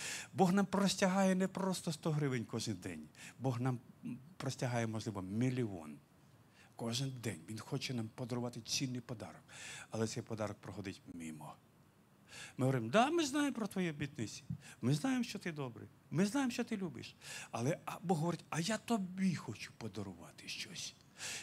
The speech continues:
Я тобі хочу подарувати це слово, щоб воно там оселилося і жило».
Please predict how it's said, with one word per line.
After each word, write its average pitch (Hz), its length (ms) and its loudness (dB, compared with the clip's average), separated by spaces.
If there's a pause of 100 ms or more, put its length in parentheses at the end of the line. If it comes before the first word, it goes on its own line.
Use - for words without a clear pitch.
Я 151 140 4
тобі 160 460 -2
хочу 143 320 -2
подарувати 113 500 -4
це 113 140 -4
слово, 92 400 -6 (280)
щоб - 220 0
воно 185 140 4
там 190 140 2 (120)
оселилося 190 1040 2 (100)
і 196 120 4
жило». 143 680 0